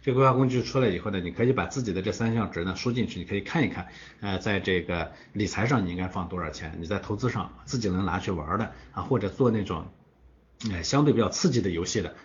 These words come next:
你能，能占多少？我们回头会给大家提供这样一个工具啊。所以它跟行情无关啊，它跟你的年龄、跟你的资金、你跟你的收入、跟你的资金量有关。另外，切-，切记，切记，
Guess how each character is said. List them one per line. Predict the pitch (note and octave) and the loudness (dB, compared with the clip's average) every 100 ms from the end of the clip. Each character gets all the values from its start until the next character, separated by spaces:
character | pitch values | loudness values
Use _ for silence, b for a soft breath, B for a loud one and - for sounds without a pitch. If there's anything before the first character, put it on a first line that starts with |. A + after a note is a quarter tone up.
| B | B
你 | F#2+ | -2
能， | F2 F2+ F2+ | -2 -4 -4
能 | F2 | -4
占 | F#2 | -4
多 | E2 F2+ | -2 -4
少？ | - F#2 | -4 -6
我 | |
们 | F2 F2+ | -4 -4
回 | G2+ F#2+ | -4 -4
头 | F#2 | -4
会 | F2+ | -6
给 | E2+ | -6
大 | F2 | -4
家 | F2+ | -4
提 | F2 F2 | -6 -8
供 | F#2 | -6
这 | F#2+ | -4
样 | F2+ | -6
一 | |
个 | F2+ | -6
工 | F2+ C3+ | 2 2
具 | D3 - - | 2 -2 -10
啊。 | F2+ - B B B - | -14 -14 B B B -2
所 | B2 | 2
以 | B2 A#2 G#2+ F#2+ | 6 6 6 4
它 | - | 2
跟 | C#3+ C3+ | 4 4
行 | A2+ | 2
情 | A2+ F2+ | 0 0
无 | |
关 | F2+ F2+ - b b - | -2 -4 -6 b b -6
啊， | F#2 | -4
它 | G#2 A2+ | 0 2
跟 | A2+ | 4
你 | F2+ | 4
的 | F#2+ | 0
年 | F2 G2 | 0 0
龄、 | G2 - A2+ | -2 -4 -4
跟 | G#2 | -2
你 | |
的 | D#2+ - | -4 -6
资 | - | -10
金、 | G2+ A2+ A2 | -2 0 0
你 | G#2 | 2
跟 | C#3 B2 | 6 6
你 | F#2 | 4
的 | F#2 | -2
收 | - B2+ | 0 2
入、 | G#2+ | 2
跟 | E2 G#2+ | 0 -2
你 | D#2 | -2
的 | F#2 | -4
资 | G#2+ | -4
金 | G#2+ A#2 | 0 2
量 | G2+ E2 | 2 -2
有 | |
关。 | C#2 E2 - B | -6 -8 -8 B
另 | A2 A#2+ | 4 4
外， | G#2 - B B - | 4 -2 B B -6
切-， | - G#2 A2+ | -2 0 0
切 | - G3 C#3+ | 8 10 10
记， | G2+ E2+ | 6 -2
切 | - F#2 | -2 -2
记， | F#2+ E2 | -4 -8